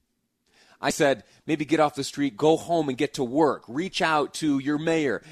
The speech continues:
your council members, your state reps, your state senators, maybe even the police, uh, themselves. Have a conversation. You wanna elevate it? Reach out to your member of Congress." That's my suggestion. And then this text message came in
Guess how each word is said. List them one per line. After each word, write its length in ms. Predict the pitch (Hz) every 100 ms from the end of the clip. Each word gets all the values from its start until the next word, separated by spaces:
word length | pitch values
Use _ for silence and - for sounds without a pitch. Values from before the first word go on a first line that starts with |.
| -
your 180 | 143
council 400 | 139 - 175 175
members, 340 | 151 131 117 -
your 60 |
state 380 | 147 - 180 170
reps, 280 | 147 135 -
your 80 | 135
state 240 | - 165
senators, 520 | - 196 175 143 110
maybe 180 | 202 208
even 200 | 220 180
the 100 | 185
police, 440 | - 185 196 202 - - -
uh, 180 | 160 160
themselves. 600 | 160 175 - 202 170 120
Have 220 | 175 185
a 40 |
conversation. 840 | - 190 165 165 208 185 - 135 - _ _ _
You 80 | 131
wanna 160 | 160 156
elevate 420 | 175 185 190 196
it? 120 | 170 _ - 160
Reach 200 | 190 220
out 180 | 202
to 60 | -
your 80 | 190
member 220 | 196 185
of 80 | 170
Congress." 640 | - 208 196 127 - - - _ _ _ _ _ _ _ _ _
That's 160 | - 147
my 140 | 135
suggestion. 640 | 180 143 113 107 - 151 143 _ _ _ _ _ _ _
And 580 | - - _ _ _ -
then 80 | 143
this 120 | 143
text 260 | - 160 165
message 300 | 165 110 -
came 240 | - 95
in 160 | 85